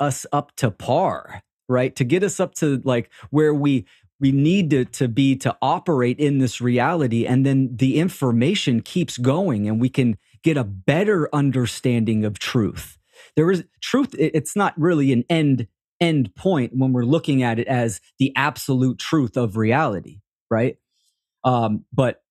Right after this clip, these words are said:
if I got in a car accident yesterday, I know the truth of that. It happened. Bam. It's done. It's a done point. But looking at it as the macro, the cosmic, that's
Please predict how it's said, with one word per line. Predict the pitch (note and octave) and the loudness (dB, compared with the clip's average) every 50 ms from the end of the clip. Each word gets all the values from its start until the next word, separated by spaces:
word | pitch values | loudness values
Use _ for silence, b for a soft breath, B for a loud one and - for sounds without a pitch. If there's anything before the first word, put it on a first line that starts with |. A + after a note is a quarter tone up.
| _ _ _ _ _ _ _ _ _ _ _ _ - | _ _ _ _ _ _ _ _ _ _ _ _ -2
if | - C#3 - | -2 0 0
I | D3 | 2
got | C#3 E3+ E3+ | 2 0 0
in | D3+ C#3+ | 0 -2
a | B2+ | -4
car | - - - F3+ F#3 F#3 E3 | -4 -2 0 0 2 2 0
accident | C#3+ C3 - - C#3+ C3 B2 G2+ | 0 -2 -2 -2 -2 -2 0 0
yesterday, | C3 C3 B2 - - C#3 B2+ B2+ | 0 0 0 -2 -2 0 0 2
I | B2+ C3+ C#3 | 2 2 2
know | C3+ C#3+ D3 D3 - | 2 2 2 0 0
the | G#2+ - A#2+ A#2+ | -2 0 -2 -2
truth | A2+ - - - D#3+ E3+ E3 - - | -2 -2 0 2 2 2 2 0 -2
of | B2+ A2+ G2+ | -4 -2 -2
that. | B2 A2+ A2 - - | -2 -2 -2 -2 -2
It | D3 C3 - | -2 -2 -2
happened. | - C3 C#3 D3+ D#3 - - F#2 E2+ E2+ F2+ B2 - _ _ - | -2 -2 -2 -2 -2 -4 -6 -6 -6 -6 -8 -12 -14 _ _ -6
Bam. | G2+ A2 C3 C#3+ B2+ G#2+ F#2 F2+ E2+ F#2 _ _ _ _ _ - | -2 0 0 2 0 0 -2 -6 -8 -12 _ _ _ _ _ -4
It's | C3 A2+ - | -4 -2 -2
done. | A#2 A2 C#3 D3+ D3 A2+ E2+ D2+ F2 - _ _ _ - | 0 0 2 2 2 -2 -4 -8 -12 -16 _ _ _ -10
It's | B2+ A#2 - | -8 -6 -6
a | A#2+ | -4
done | F#2+ F#2+ C3 B2 A#2 | -2 0 0 0 -2
point. | F#2+ - - E3 B2+ F#2 - _ _ B B B B B B B B - | -4 -2 -2 -2 -2 -2 -6 _ _ B B B B B B B B 0
But | C#3+ C3+ A#2 - _ _ _ _ _ _ _ _ _ _ | 0 0 0 -2 _ _ _ _ _ _ _ _ _ _
looking | - B2 D#3+ E3+ - F#3 E3 D#3 | 0 0 0 2 2 0 0 0
at | D#3 D#3 D3+ D3 | 0 0 0 0
it | C#3+ C3 - - | -2 -2 -2 -2
as | C#3 C3 B2+ A#2+ A#2 G2+ - - | -2 0 0 -2 -4 -6 -8 -10
the | - A2+ A2+ A#2 | -6 -2 0 2
macro, | A2+ A#2 B2 C3+ E3 F3+ - - - A#2 G#2 F#2 D2+ B1 - | 2 2 2 2 0 -2 -4 -4 -4 -2 -2 -2 -4 -6 -6
the | A#2 A#2+ | -6 -6
cosmic, | - - - - C#3 C#3+ D#3+ F3 C#3 B2 A#2+ G2 F2 F2 - - - - _ _ _ _ - | -6 -6 -4 -2 0 0 0 0 0 0 -2 -2 -2 -6 -10 -16 -20 -20 _ _ _ _ -2
that's | D3 E3 E3+ - - - | -2 -2 -2 -4 -10 -16